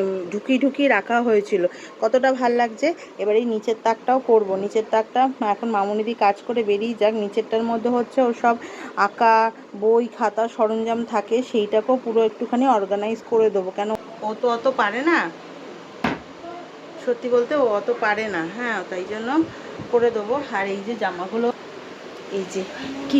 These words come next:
সুন্দর সুন্দর জামা এক একটা, এই যে জিন্সের প্যান্ট, হট প্যান্ট, এগুলো সব কেনা হয়েছে, পরা আর হয়নি। তো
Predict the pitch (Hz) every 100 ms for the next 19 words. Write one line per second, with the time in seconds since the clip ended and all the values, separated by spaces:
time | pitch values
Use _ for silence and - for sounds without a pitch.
0 | 254 226 214 233 247 247 240 254 262 196
1 | 190 220 226 208 214 - 240 233 185 202
2 | 190 190 190 - 233 - 185 190 214 214
3 | 208 180 - 208 214 226 226 - - -
4 | - - 190 202 226 226 233 262 226 208
5 | 220 233 233 226 - 262 190 180 196 208
6 | 214 208 185 175 175 165 - - - -
7 | - - - -